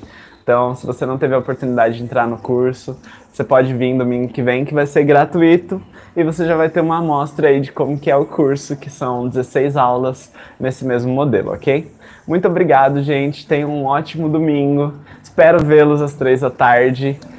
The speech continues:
De qualquer forma, espero vê-los também no domingo que vem. Todo domingo, às onze da manhã, tem live. Faça chuva, faça sol, tenha dificuldade, não tenha.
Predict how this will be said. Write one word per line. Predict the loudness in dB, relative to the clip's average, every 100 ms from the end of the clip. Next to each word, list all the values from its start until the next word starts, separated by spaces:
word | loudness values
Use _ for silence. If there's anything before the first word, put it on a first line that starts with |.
| -10
De | -4 0
qualquer | 2 0 -2
forma, | 4 6 6 2 -4
espero | 0 2 4 2 -2 -8
vê-los | 2 4 4 2
também | -2 -2 0 0 0
no | -2
domingo | -2 -4 -4
que | -6
vem. | -2 0 -2
Todo | -4 2 4 4
domingo, | 2 2 2 0 -2 -2 -4
às | -2 -2
onze | 0 0 2
da | 0
manhã, | 0 -4
tem | -4
live. | 0 2 2 0 -6 -18 -6
Faça | 0 0 -2
chuva, | -4 -2 -2 -4
faça | 0 0 0
sol, | -8 0 0 0
tenha | -4 -6
dificuldade, | -6 -8 -4 2 4 2 -2
não | -6 -4
tenha. | -2 -2 -2 -4